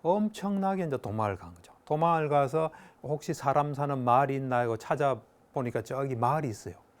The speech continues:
그래서 이제 마을에 좀 그래도 안심이 돼서 마을에 들어갔는데 마을에 아무것도 없는 거예요.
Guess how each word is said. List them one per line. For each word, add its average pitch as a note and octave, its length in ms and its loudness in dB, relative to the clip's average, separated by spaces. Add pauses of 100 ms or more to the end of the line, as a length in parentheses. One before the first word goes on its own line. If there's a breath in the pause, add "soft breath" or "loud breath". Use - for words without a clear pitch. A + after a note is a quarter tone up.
(180 soft breath)
그래서 G3 140 -2
이제 F3 100 0
마을에 F3 460 4 (340 loud breath)
좀 F3 180 -6
그래도 E3 260 2
안심이 D3+ 360 2
돼서 D3 200 2
마을에 C#3+ 320 6
들어갔는데 B2+ 460 0
마을에 D3 460 2 (100)
아무것도 F#3 400 0
없는 A2+ 300 -2
거예요. F2+ 240 -6